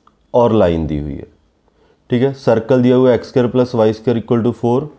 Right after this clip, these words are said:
और लाइन दी हुई है x equal to root three y। पिछले क्वेश्चन में लाइन दी हुई थी x equal to y, यहाँ दी हुई है x equal to root three y।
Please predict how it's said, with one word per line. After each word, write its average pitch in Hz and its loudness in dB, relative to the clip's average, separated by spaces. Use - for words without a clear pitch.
और 110 0
लाइन 110 2
दी 110 0
हुई 113 2
है 117 2
x - -8
equal 104 -2
to 107 0
root 95 -2
three 85 -4
y। 71 -6
पिछले 123 0
क्वेश्चन 127 0
में 131 0
लाइन 113 2
दी 120 2
हुई 123 2
थी 127 -2
x 110 -2
equal 107 0
to 107 0
y, 90 2
यहाँ 107 0
दी 113 0
हुई 117 2
है 120 2
x - -4
equal 98 -2
to 139 0
root 107 0
three 87 -2
y। 69 -2